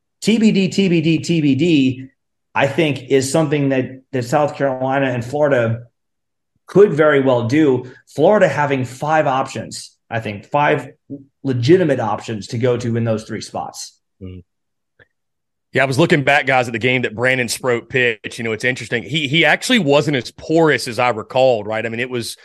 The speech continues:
Speaker 2: it was a four to three game, I believe, when he came out. He pitched five and two-thirds, four earned runs, which I think, guys, I mean, against the South Carolina offense at their home ballpark,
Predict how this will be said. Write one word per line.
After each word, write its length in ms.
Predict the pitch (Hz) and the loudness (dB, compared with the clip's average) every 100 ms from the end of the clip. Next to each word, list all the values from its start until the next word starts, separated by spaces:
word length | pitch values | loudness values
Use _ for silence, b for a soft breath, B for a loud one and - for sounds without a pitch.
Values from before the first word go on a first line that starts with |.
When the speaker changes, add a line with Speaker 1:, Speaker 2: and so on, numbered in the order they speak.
| b b | b b
Speaker 2:
it 100 | 160 | -2
was 120 | 151 | 0
a 60 | 131 | -2
four 300 | - 196 214 | 2 4 4
to 100 | 151 | 4
three 300 | 156 160 156 | 2 0 2
game, 340 | 135 156 147 | 2 2 2
I 40 | |
believe, 340 | 117 113 120 104 | 2 0 -2 -4
when 240 | 101 135 | -2 -2
he 220 | 127 123 | -2 -4
came 260 | 104 123 120 | -4 -4 0
out. 160 | 123 120 | 0 0
He 80 | |
pitched 220 | 110 117 - | -4 -10 -4
five 260 | 127 131 | 0 0
and 80 | 117 | -2
two-thirds, 540 | 127 113 123 120 110 b b b - | -8 -4 -2 -2 -4 b b b -4
four 280 | 160 156 139 | 0 2 2
earned 260 | 139 131 | 2 2
runs, 320 | 127 139 135 | 2 2 2
which 80 | - | -2
I 60 | 120 | -2
think, 220 | 156 143 | -2 0
guys, 280 | 143 135 127 | 2 2 0
I 20 | |
mean, 180 | 127 123 | -4 -4
against 280 | 117 160 - | -4 -4 -6
the 80 | |
South 320 | 135 147 143 - | -4 0 0 -2
Carolina 200 | 127 104 | -4 -2
offense 440 | 131 123 139 120 | -2 -2 -6 -6
at 40 | |
their 120 | 117 110 | -4 0
home 200 | 131 113 | -2 0
ballpark, 500 | 110 123 151 151 | 0 2 4 2